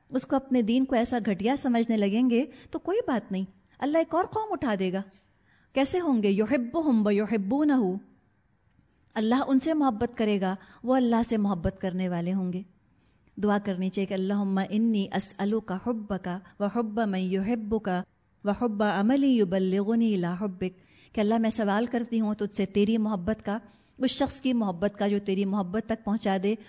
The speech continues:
اور اس عمل کی محبت جو تجھے پسند ہو۔ یحبہم، اللہ ان سے محبت کرے گا، ویحبونہ، وہ اللہ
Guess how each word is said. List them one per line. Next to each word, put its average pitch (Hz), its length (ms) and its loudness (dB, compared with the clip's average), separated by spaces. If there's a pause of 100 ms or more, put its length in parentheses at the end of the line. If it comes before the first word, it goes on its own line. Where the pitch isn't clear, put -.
(120)
اور 220 140 0
اس 226 200 2
عمل 247 260 4
کی 247 180 0
محبت 180 480 -2
جو 196 180 -2 (500)
تجھے 196 220 2
پسند 185 360 -2
ہو۔ 190 140 -4 (840)
یحبہم، 262 600 2 (180)
اللہ 214 380 2
ان 262 100 6
سے 262 140 2
محبت 208 460 0
کرے 196 260 0
گا، 190 120 -4 (300)
ویحبونہ، 233 720 4
وہ 214 440 2
اللہ 262 260 4